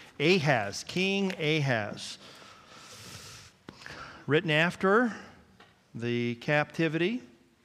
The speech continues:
the seventy years of captivity, and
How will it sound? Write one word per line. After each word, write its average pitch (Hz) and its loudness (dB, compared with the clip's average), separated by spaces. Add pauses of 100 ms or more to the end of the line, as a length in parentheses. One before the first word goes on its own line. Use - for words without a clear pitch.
(480)
the 104 -10
seventy 131 -4
years 139 -4
of 120 -10
captivity, 156 -4
and 107 -10